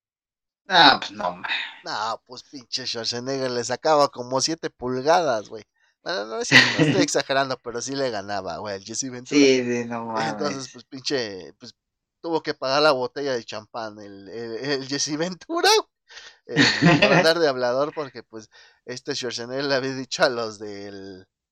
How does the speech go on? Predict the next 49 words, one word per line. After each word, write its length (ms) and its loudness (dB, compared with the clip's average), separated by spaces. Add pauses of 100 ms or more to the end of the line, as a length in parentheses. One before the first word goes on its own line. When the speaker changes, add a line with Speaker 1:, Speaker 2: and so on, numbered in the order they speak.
(160)
Speaker 2:
a 140 -6
los 160 -6
de 80 -6
vestuario 420 -6
que 80 -18
dijeran 320 -12
que 160 -14
simón, 440 -2
que 80 -2
ese 200 0
güey, 320 2
eh, 180 -2
estaba 340 -4
más 200 -4
mamado 480 -8
que 120 -20
él, 140 -20
güey. 120 -20 (680)
Eh, 260 -6
esta 260 0
película 720 2
fue 220 -2
re-, 340 -4
hecha 340 -4
de 180 -10
quince 280 -10
a 20 -6
dieciocho 320 -8
millones, 460 -10 (220)
recaudó 480 -4
noventa 420 -6
y 60 -8
nueve, 220 -6 (220)
pegándole 460 2
al 140 -6
cien, 200 -12 (100)
güey. 140 -4 (800)
Speaker 1:
No 320 -10 (140)
mames. 400 -12
Speaker 2:
La 80 -14
quintuplicó, 920 -8
güey. 160 -2
Speaker 1:
Para 100 8
esos 180 4
tiempos, 440 10
para 280 10
estos 280 4
tiempos, 420 4
güey. 160 2